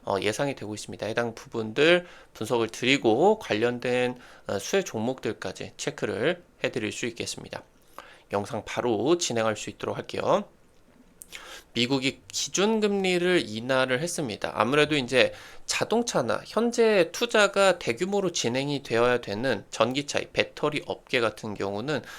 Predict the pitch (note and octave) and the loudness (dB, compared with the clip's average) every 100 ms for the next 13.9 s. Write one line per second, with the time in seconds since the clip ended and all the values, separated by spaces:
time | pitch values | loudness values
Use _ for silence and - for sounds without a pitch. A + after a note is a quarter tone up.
0 | - - - - - D3+ C#3+ B2 A2+ G2+ | -14 -6 -4 0 0 0 -2 -4 -6 -4
1 | G#2+ D#3+ A2+ A2 A#2 G#2+ G#2 G2+ G#2 G3 | -4 -4 -2 2 2 2 0 0 -2 -4
2 | - A#3+ A#3 - F#3 D#3+ C#3 - C3 C3 | -2 -2 -4 -2 0 2 0 -6 -8 -8
3 | - - A2 G#2+ A2+ G#2 G2 - F#2+ - | -10 -2 -2 -2 -4 -6 -6 -8 -10 -14
4 | - - - - - - - A#3 C4 B3 | -16 -18 -18 -16 -16 -16 -10 -4 4 6
5 | - A2+ A2 A3 A#3 - - A#3 - - | 6 2 2 2 2 -2 -6 -2 -2 -2
6 | - G#3+ G#3+ G3+ - B2+ C#3 D3+ D#3 A#2 | 0 2 4 2 -2 -6 -4 0 0 2
7 | A2+ A2 - C3+ C#3 - G#2+ G#2 C3+ C3 | -2 -2 -2 -2 -4 -4 -4 0 0 0
8 | A#2+ - A#2 - A2 - F3 F3 G#2+ - | -2 -6 -6 -6 -6 -4 -2 -2 -2 -2
9 | G2 - - - G#2 G#2 G#2+ G2 A2+ G2+ | -4 -6 -20 -2 4 4 2 2 2 4
10 | A#2+ C3 G#2+ G#2 - B3 C4+ E3 A2 C3+ | 6 8 8 2 0 4 6 6 4 0
11 | - A#2 E3 E3+ F3+ E3+ E3+ E3+ D#3 G#2+ | 0 2 0 2 6 8 8 8 8 8
12 | - B2 C#3 D#3+ C#3+ C3+ B2+ G#2+ A2 - | 6 0 2 0 0 -2 0 0 -2 -2
13 | G#3 A3 F#3 - G#2+ A#2+ A2 A#2 D#3 | 0 0 -2 -6 -6 -6 -4 -2 -2